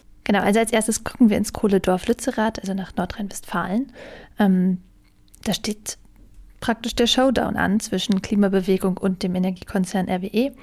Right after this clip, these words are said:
Vielleicht noch mal kurz zum Grundkonflikt. Äh, der ist ja, R W E, äh, will unter Lützerath Kohle fördern. Das ist auch schon ganz lange geplant und ewig genehmigt. Und die Leute, die da gewohnt haben, die sind schon längst umgesiedelt.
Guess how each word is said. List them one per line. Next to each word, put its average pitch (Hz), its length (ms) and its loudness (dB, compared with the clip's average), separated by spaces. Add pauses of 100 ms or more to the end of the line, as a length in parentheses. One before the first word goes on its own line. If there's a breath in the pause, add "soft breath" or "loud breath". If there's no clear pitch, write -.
(680 loud breath)
Vielleicht 185 260 -2
noch 202 160 0
mal 202 140 -4
kurz - 280 -4
zum 190 160 2
Grundkonflikt. 208 800 0
Äh, 185 240 0
der 196 120 -2
ist - 140 -6
ja, 202 120 -2 (320)
R 196 240 0
W 202 60 0
E, 220 360 2
äh, 190 300 0
will 190 140 4
unter 214 260 4
Lützerath 185 560 -4 (280)
Kohle 262 580 0
fördern. 247 440 -2 (1120 loud breath)
Das 190 140 2
ist 226 140 2
auch 208 80 2
schon 202 180 4
ganz 190 200 0
lange 196 180 2
geplant 226 640 2
und 196 220 -2
ewig 202 400 0
genehmigt. 220 640 4
Und 185 180 -2
die 202 60 -2
Leute, 196 340 0
die 196 100 -2
da 190 120 0
gewohnt 190 420 -2
haben, 180 160 0
die 185 60 2
sind 202 200 0
schon 196 160 -2
längst 190 300 0
umgesiedelt. 226 640 4